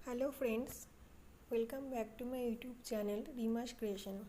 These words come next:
আজকে তোমাদের আমি দেখাবো শাড়িতে পাড় বসানো ও পিকো করা। দেখো, আমি একটা শাড়ি নিয়ে নিয়েছি সাদা রঙের, তার সঙ্গে সাদা রঙের একটা বিমলের পাড় নিয়ে নিয়েছি। বিমল কোম্পানিটা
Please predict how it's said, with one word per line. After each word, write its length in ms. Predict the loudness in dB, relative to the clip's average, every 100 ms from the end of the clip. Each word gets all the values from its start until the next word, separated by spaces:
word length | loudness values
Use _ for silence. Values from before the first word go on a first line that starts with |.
| -10 -4
আজকে 300 | -4 -2 -2
তোমাদের 360 | 2 2 2 2
আমি 180 | 2
দেখাবো 460 | 2 0 -2 -4 -4
শাড়িতে 420 | -4 -2 2 2
পাড় 300 | 2 2 2
বসানো 440 | 0 -2 -2 -2 -2
ও 40 |
পিকো 300 | -2 -2 0
করা। 220 | 0 -2 -10 -8 -8 -8 -16 -6
দেখো, 180 | -4 0
আমি 140 | -2
একটা 160 | -2 -6
শাড়ি 280 | -4 -2 0
নিয়ে 180 | 0
নিয়েছি 280 | -2 -4 -6
সাদা 440 | -8 -6 -4 -2 -2
রঙের, 200 | -2 -6
তার 120 | -8 -8
সঙ্গে 280 | -6 -6
সাদা 280 | -4 -4 -4
রঙের 280 | -4 -4 -4
একটা 240 | -4 -6
বিমলের 500 | -4 -2 -2 0 -2 -4 -8
পাড় 180 | -6
নিয়ে 220 | -4 -4 -4
নিয়েছি। 380 | -6 -8 -10 -12 -12 -16 -16 -18 -18 -2
বিমল 320 | 0 2 0
কোম্পানিটা 520 | -2 -4 -2 -4 -4